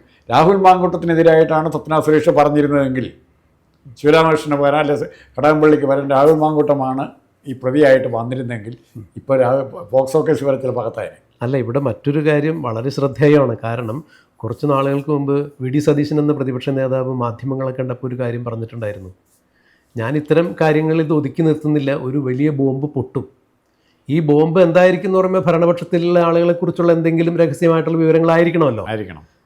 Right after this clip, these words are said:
Speaker 2: അത് രണ്ടായിരത്തി പതിനാറിലെ തെരഞ്ഞെടുപ്പിന് മുമ്പ് ബഹുമാനപ്പെട്ട മു-, അന്നത്തെ മുഖ്യമന്ത്രിയായിരുന്ന ഉമ്മൻചാണ്ടിക്കെതിരെ സരിത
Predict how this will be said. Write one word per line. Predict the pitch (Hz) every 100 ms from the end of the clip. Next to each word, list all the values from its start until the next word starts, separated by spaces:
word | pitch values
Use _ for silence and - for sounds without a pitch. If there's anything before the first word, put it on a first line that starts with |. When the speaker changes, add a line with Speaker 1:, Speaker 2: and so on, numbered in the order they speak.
| _ _ -
Speaker 2:
അത് | 131 160 151 - _ _ 131
രണ്ടായിരത്തി | 123 147 160 160 185 185
പതിനാറിലെ | 170 160 160 160 160 165 160 - - -
തെരഞ്ഞെടുപ്പിന് | 143 156 151 165 160
മുമ്പ് | 151 147 139 113 _ _
ബഹുമാനപ്പെട്ട | 139 143 147 147 156
മു-, | 156 156
അന്നത്തെ | 143 143 160
മുഖ്യമന്ത്രിയായിരുന്ന | 151 156 151 151 147 147
ഉമ്മൻചാണ്ടിക്കെതിരെ | 139 147 151 151 151 151 147
സരിത | 147 135 139 151